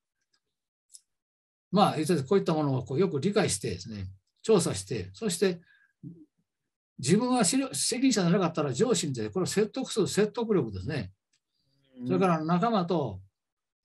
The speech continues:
Speaker 1: ね、上司と仲間に対する理解が、まあ、これ理解してくれて、それに対する支援をしてくれるという条件と、それからよくあるんですけども、この、今すぐに見えてる、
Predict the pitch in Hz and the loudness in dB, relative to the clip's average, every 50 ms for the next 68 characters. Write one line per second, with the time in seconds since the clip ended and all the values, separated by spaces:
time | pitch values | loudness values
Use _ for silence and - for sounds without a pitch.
0 | _ - 147 175 160 120 98 233 214 208 - - 160 151 156 170 196 190 190 180 | _ -4 -2 0 0 2 6 6 8 6 6 4 0 -2 -2 -2 0 0 0 0
1 | 165 - 170 160 135 - 165 139 123 113 147 170 233 214 208 208 - 160 160 175 | 0 0 -2 -2 -2 -2 -2 -4 -4 -4 -2 0 2 2 0 0 -4 -10 -12 -12
2 | 170 - - 165 151 170 151 147 139 139 131 131 139 135 - _ - 147 147 143 | -12 -10 -6 -4 -2 -2 0 0 -2 -2 -4 -4 -6 -8 -10 _ -4 -4 -2 -2
3 | 131 196 214 226 185 139 - - 156 139 135 123 104 - 123 110 98 95 - _ | -2 0 0 2 0 0 0 -2 -2 -2 -2 -4 -4 -4 -6 -6 -6 -8 -14 _
4 | _ - - 170 202 196 175 170 185 175 170 - 147 131 - - 196 220 247 254 | _ -6 -2 0 0 0 2 0 0 0 0 0 0 0 0 2 2 4 4 4
5 | 247 214 - - 226 - 226 220 202 185 170 165 135 113 101 120 127 123 98 - | 4 2 2 0 -2 0 2 4 4 4 2 0 -4 -4 -4 -4 -4 -4 -4 -6
6 | 101 92 90 113 107 90 90 - _ _ _ _ _ _ _ _ _ _ _ _ | -6 -6 -6 -6 -8 -8 -10 -14 _ _ _ _ _ _ _ _ _ _ _ _
7 | _ _ _ _ _ _ - - 190 202 202 196 196 185 175 170 - _ _ _ | _ _ _ _ _ _ -2 2 4 6 6 8 6 6 4 0 -6 _ _ _
8 | _ _ _ - 233 285 269 214 160 180 190 160 139 131 - - 131 120 107 101 | _ _ _ -4 -2 0 2 2 2 2 2 2 -2 -2 -4 -4 -6 -6 -6 -6
9 | 107 - - 95 98 95 _ _ _ _ _ _ _ _ _ _ _ _ - 165 | -6 -6 -6 -8 -10 -12 _ _ _ _ _ _ _ _ _ _ _ _ -8 -6
10 | 160 160 160 147 - - _ _ _ _ _ _ _ _ _ _ _ _ _ _ | -6 -6 -8 -10 -12 -16 _ _ _ _ _ _ _ _ _ _ _ _ _ _
11 | _ _ _ _ _ _ _ _ _ _ _ - - 226 294 254 - - 277 294 | _ _ _ _ _ _ _ _ _ _ _ -2 2 4 4 4 4 2 2 2
12 | 262 180 170 220 285 302 302 320 285 240 196 - | 4 6 6 6 6 4 4 2 2 4 2 2